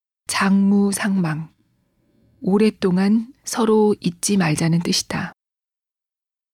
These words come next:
일반 관람일 하루 전에 마련된 언론 공개 회날, 어렵던 세한의 시절을 함께 건널 수 있게 해준 벗을 말하던 담당 큐레이터의 목소리가 떨려왔다.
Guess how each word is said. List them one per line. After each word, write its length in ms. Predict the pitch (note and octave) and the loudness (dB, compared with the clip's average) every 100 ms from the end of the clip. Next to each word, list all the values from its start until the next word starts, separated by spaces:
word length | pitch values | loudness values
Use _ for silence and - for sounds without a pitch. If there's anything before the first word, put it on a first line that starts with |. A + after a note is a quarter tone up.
| _ _ _ _ _ | _ _ _ _ _
일반 420 | G#3+ A#3 C4+ C4 | 2 2 4 2
관람일 540 | C4 A3 G#3+ A3 A3+ A3+ | 2 2 2 4 4 2
하루 200 | B3 C#4+ | 2 2
전에 300 | A#3 G#3 G#3 | 2 2 2
마련된 640 | E3+ F3+ F3+ F#3+ F#3+ F#3+ - | 0 0 0 2 2 2 0
언론 380 | F#3 F#3+ A3 G#3+ | 2 2 2 0
공개 360 | - G3+ G#3+ | 0 2 2
회날, 460 | G3+ F3+ F3 F#3 E3+ - _ _ _ _ _ | 2 2 2 0 -4 -8 _ _ _ _ _
어렵던 760 | G#3 A3 A#3 - A3 G#3+ G#3+ G#3+ | 2 2 2 0 2 4 4 2
세한의 480 | A3 C4+ D4 C#4 C#4 | 2 2 2 4 2
시절을 500 | - A3+ G#3 G3+ G#3 | 0 -2 2 2 2
함께 400 | G#3+ D4 - C4 | 0 -4 -2 -2
건널 460 | B3 F3 F#3 G3+ | -2 0 0 0
수 160 | G3 G3 | 0 -2
있게 320 | F3 - F#3 | -4 -4 -4
해준 480 | F#3 E3+ F#3 F3+ F#3+ | -2 -2 -2 -4 -6
벗을 400 | - F3 - G#3 | -6 -6 0 0
말하던 540 | F#3+ E3+ F3 F3+ F3 F#3 _ _ _ _ | 0 0 -2 -2 -2 -4 _ _ _ _
담당 440 | - F3+ F3 F3+ F#3 | -2 0 2 -2 -2
큐레이터의 520 | C4+ C#4+ C#4 A3+ G#3+ | 2 2 2 0 0
목소리가 680 | F3 - E3+ E3+ E3+ D#3+ E3 | 0 -2 0 -2 -4 -6 -4
떨려왔다. 800 | - A3+ A3+ F#3+ - - D#3+ E3+ | -2 0 0 -2 -6 -10 -8 -8